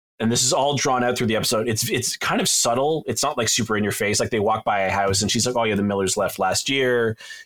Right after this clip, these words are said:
You know, that house, blah, blah, blah." And it's kind of in the background of the first episode because y-, they talk about this, uh, their priest. "Oh, the priest is supposed to be arriving today." And you see a different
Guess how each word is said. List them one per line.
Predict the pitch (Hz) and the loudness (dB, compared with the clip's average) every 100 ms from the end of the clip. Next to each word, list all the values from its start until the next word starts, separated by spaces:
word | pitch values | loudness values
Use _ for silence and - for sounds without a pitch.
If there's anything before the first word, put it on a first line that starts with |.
| - | -4
You | 101 | 0
know, | 95 92 | 0 0
that | 101 98 | 0 0
house, | 104 95 | 0 -2
blah, | - 104 | 0 0
blah, | 101 | 0
blah." | 104 101 101 - - _ _ _ - | 2 2 0 -4 -20 _ _ _ -4
And | 110 104 101 95 - _ _ _ _ _ _ _ _ _ _ | 0 0 0 -2 -6 _ _ _ _ _ _ _ _ _ _
it's | 147 - | -4 -2
kind | - 143 | 0 0
of | 277 | 2
in | 370 | 2
the | 339 | 2
background | - - - - 233 | 0 0 0 2 2
of | 98 | 0
the | - | -2
first | 123 110 110 | 0 0 0
episode | 98 117 - 101 92 95 - - _ _ - | 0 0 2 2 2 -2 -6 -18 _ _ -4
because | 113 127 | 0 0
y-, | 135 - | 0 -4
they | - 123 | -2 0
talk | 139 151 | 2 0
about | 151 139 123 | 2 2 2
this, | 107 104 - - | 2 2 2 2
uh, | 104 92 | 2 2
their | 110 | 0
priest. | - 247 123 - | 0 0 0 2
"Oh, | 196 | 2
the | 160 | 2
priest | - 254 - | 0 0 2
is | 131 | 2
supposed | 123 110 | 0 0
to | 107 | 0
be | 104 | 2
arriving | 98 92 90 | 2 2 0
today." | 92 95 87 80 - - _ _ - | 0 0 0 -2 -6 -18 _ _ -4
And | 107 104 104 | 0 2 2
you | |
see | 107 127 | 2 2
a | 123 | 0
different | 233 156 92 | 0 0 -2